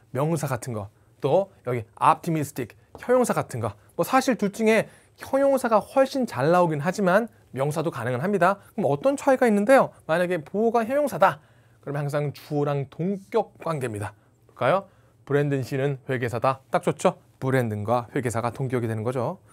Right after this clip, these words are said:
다음, 만약에 보호가 형용사로 나온다면 그러면 주어의 상태를 설명하는 느낌 해석해볼까? 판매 전망이 낙관적이다. 판매 전망이 낙관적인 것처럼 보인다.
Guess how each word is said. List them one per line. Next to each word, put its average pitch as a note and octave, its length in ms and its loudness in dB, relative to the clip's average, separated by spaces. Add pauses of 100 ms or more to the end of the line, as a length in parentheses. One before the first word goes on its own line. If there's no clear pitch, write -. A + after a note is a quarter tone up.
(220)
다음, E3+ 240 6 (460)
만약에 F3+ 460 4
보호가 G3+ 500 2
형용사로 D4 520 4
나온다면 C#3 580 0 (680)
그러면 F#3+ 540 4
주어의 D3+ 480 -2
상태를 C#4 640 2
설명하는 F#3 400 0
느낌 A#3 300 -2
해석해볼까? G3 640 4 (720)
판매 G3 520 4
전망이 C3+ 760 -4
낙관적이다. A#2+ 920 -2 (640)
판매 A3 560 -2
전망이 B2 680 -6
낙관적인 C3+ 760 -4
것처럼 C#3+ 280 -4
보인다. A#2 340 -4